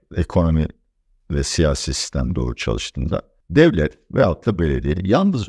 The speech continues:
özel sektörün yapamadığı ve kamu için yararlı olan alanlarda ekonomik aktiviteye katılmalı. Yani şimdi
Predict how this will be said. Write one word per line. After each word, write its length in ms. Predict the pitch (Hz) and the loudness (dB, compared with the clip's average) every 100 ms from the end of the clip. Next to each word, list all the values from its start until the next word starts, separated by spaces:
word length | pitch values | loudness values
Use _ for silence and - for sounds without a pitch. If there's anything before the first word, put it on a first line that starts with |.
| - | -4
özel 280 | 90 123 | 0 0
sektörün 560 | 127 - - - 90 90 | 0 -2 -4 0 0 2
yapamadığı 600 | 82 - 127 98 98 101 | 0 0 0 2 2 2
ve 120 | - | 2
kamu 300 | - 120 113 | 0 0 0
için 180 | 85 104 | 0 0
yararlı 440 | 92 87 87 90 | 2 4 2 2
olan 200 | 95 80 | 2 0
alanlarda 600 | 73 71 71 73 69 67 | 0 -2 0 -2 -2 -2
ekonomik 420 | 71 - 67 65 65 | -4 -2 -4 -2 -4
aktiviteye 520 | - - 64 67 64 | -4 -4 -2 0 -2
katılmalı. 600 | - - 85 80 - - _ _ - | -2 -4 -2 0 -2 -6 _ _ -2
Yani 180 | - - _ _ _ _ _ _ _ _ _ - - | -2 -4 _ _ _ _ _ _ _ _ _ -18 -2
şimdi 360 | 82 85 85 | 0 4 2